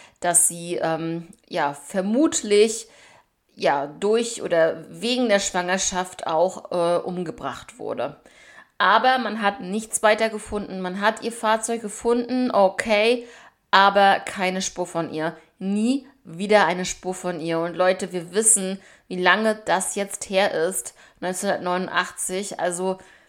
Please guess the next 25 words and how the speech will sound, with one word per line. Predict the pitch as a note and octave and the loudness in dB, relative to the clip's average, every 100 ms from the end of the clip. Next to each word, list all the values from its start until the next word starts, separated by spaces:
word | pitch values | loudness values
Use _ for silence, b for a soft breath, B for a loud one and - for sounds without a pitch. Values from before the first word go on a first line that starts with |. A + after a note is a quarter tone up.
| b b b _ _ _ | b b b _ _ _
wenn | - A3 | 2 4
man | A3 G#3+ | 4 2
jetzt | G#3 G#3 - - | 0 0 -2 -2
immer | A#3 B3 | 2 2
noch | A#3+ A3+ | 2 0
keine | - A3 A3 A3+ | -2 0 2 2
Spur | A3 - - G#3+ G#3 G3+ | -2 -6 -2 6 6 6
hat, | G3 - - | 2 2 -4
dann | F3 F3+ | -4 -4
glaube | F3+ E3 E3 G3+ G#3 | -4 2 4 2 -2
ich | - G3+ - | -8 -10 -8
in | F#3 | -8
diesem | F3 F#3 G#3 | -8 -6 -8
Fall, | G3 - E3 D3+ F#3+ A3+ B B B B _ - | -8 -6 0 2 2 -2 B B B B _ 2
dass | G3 - | 2 6
es | - - | 4 4
auch | F#3+ | -2
keine | - G3+ F#3+ G3+ | -2 -2 -2 -2
Spur | - - G3+ | -6 -6 -2
mehr | G3+ F#3+ E3 | 0 2 0
geben | D#3+ C3+ F#3+ A#3+ A3+ | -4 -8 -4 -2 -2
wird, | A3 A#3+ A#3+ - | 0 0 -2 -2
es | F#3+ - | -4 0
sei | F#3 F3 F#3 | 2 4 2
denn, | F#3 F3+ G3 A3+ | 2 2 2 -2